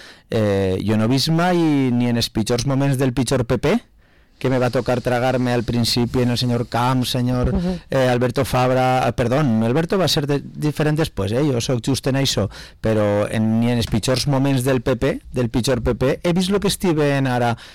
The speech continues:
Speaker 1: en este nou P P, eh, juntament en, en Vox, de falta de respecte institucional, d'insult, de burla. Així lo que s'estan és burlant del poble de Vila-real i jo, des de luego, no vaig a permitir ni a tolerar ni un minut.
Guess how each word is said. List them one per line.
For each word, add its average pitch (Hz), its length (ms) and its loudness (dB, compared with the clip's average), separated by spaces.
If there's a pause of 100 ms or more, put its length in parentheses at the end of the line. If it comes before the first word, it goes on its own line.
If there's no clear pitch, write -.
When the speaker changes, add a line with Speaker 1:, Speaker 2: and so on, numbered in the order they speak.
(160)
Speaker 1:
en 127 200 0
este 131 260 -2
nou 123 300 2
P 117 180 2
P, 120 320 2 (520)
eh, 110 320 0 (100)
juntament 113 720 0
en, 110 180 0
en 104 220 0
Vox, 120 260 0
de 185 340 0 (360)
falta 117 320 -2
de 120 120 2
respecte 117 500 -2
institucional, 123 1000 0
d'insult, 143 600 2
de 135 100 2
burla. 185 540 2 (360)
Així - 160 -4
lo 98 80 0
que 117 80 -2
s'estan 120 300 -2
és 123 80 -2
burlant 160 260 0
del 175 160 0
poble 143 240 2
de 113 80 2
Vila-real 101 640 0
i 101 80 -2
jo, 87 100 -2
des 98 140 -6
de 98 80 -2
luego, 107 400 0
no 107 160 0
vaig 104 180 -4
a 107 60 -2
permitir 104 640 0
ni 165 80 0
a 127 80 -4
tolerar 101 400 -2
ni 104 100 -2
un 104 80 0
minut. 113 360 0